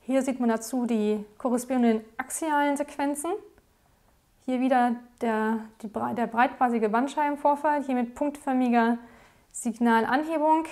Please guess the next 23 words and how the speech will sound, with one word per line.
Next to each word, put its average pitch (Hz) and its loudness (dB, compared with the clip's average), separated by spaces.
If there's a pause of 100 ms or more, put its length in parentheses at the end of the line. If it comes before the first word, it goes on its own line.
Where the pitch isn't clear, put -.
(140)
In 247 0
der 240 4
T 240 -4
zwei 254 4
gewichteten 302 -2
Sequenz 302 -2
erkennt 262 -4
man 247 0
wieder 240 2
an 226 0
dem 220 0
hellen 240 2
Liquorsignal 269 2
hier 240 0 (440)
im 233 6
Spinalkanal, 269 2 (180)
sowie 226 -2
auch 220 0
hier 233 2
in 226 0
den 208 0
Facettengelenken 302 -4
beidseits. 294 -2